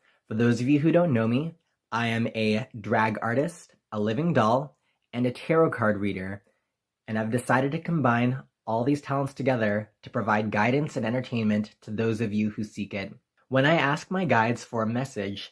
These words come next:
the three cards that I get are the Page of Pentacles, the Three of Pentacles,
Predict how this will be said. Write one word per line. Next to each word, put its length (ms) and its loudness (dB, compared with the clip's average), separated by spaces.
the 80 -10
three 260 -2
cards 360 0
that 100 4
I 80 2
get 320 -2
are 380 -2
the 80 -8
Page 400 0
of 100 0
Pentacles, 720 -4
the 80 -6
Three 320 2
of 140 0
Pentacles, 640 -2